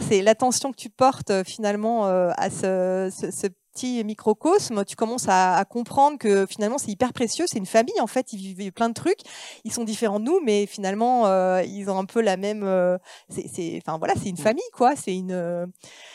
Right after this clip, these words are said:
Speaker 1: et je pense que ça te rend, euh, vraiment, euh, finalement, euh, conscient, euh, de, de, de, de l'autre, de l'altérité, euh, et de ce qui se passe autour de nous. Et je pense qu'aujourd'hui, c'est ça le problème avec la biodiversité, c'est que comment tu veux expliquer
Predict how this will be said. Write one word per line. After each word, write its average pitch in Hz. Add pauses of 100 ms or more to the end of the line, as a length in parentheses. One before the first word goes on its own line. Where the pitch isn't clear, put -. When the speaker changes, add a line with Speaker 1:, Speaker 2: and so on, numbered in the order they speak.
(220)
Speaker 1:
et 220
je 202
pense 339
que -
ça 233
te -
rend, 285
euh, 208
vraiment, 226
euh, 190
finalement, 214
euh, 185
conscient, 262
euh, 175
de, 180
de, 170
de, 180
de 190
l'autre, 262
de 196
l'altérité, 240
euh, 185
et 180
de 202
ce 196
qui -
se -
passe -
autour 202
de 226
nous. 233 (320)
Et -
je -
pense 330
qu'aujourd'hui, 233
c'est -
ça 330
le 330
problème 208
avec 190
la 190
biodiversité, 190
c'est 202
que 196
comment 311
tu -
veux 233
expliquer 240